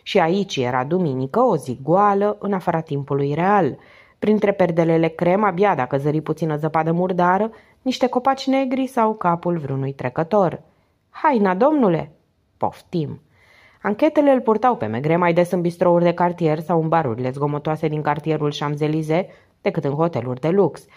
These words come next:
Își dezbrăcă pardesiul și oftă ușurat când își dădu jos de la gât fularul prea gros.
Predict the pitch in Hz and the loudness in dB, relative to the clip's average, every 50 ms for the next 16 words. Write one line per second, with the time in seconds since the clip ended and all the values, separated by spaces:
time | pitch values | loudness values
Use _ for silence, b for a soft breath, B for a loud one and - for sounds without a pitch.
0 | B B B B B B 165 165 160 170 160 156 170 165 160 - 160 - 160 156 | B B B B B B 0 0 2 2 2 2 2 0 0 0 -2 -2 -2 -2
1 | 156 185 190 185 - 220 226 233 240 240 240 - 233 226 - - 277 220 135 113 | 0 0 -2 -2 -2 -2 0 0 0 0 0 -2 -4 -2 0 2 2 2 2 0
2 | - - 110 175 208 247 - - 247 247 233 233 202 190 196 180 185 180 170 175 | -2 -2 0 0 0 0 -2 -2 -4 -2 -2 -2 -2 -2 -4 -2 -2 -2 -2 -2
3 | 175 170 - 135 120 117 131 160 180 - - - 160 147 131 123 131 127 127 - | -2 -2 -2 -2 -2 -2 -2 -4 -6 -8 -8 -8 -6 -6 -6 -6 -6 -8 -6 -6
4 | 151 151 160 180 202 196 165 147 - - | -6 -4 -2 0 2 2 2 0 -4 -10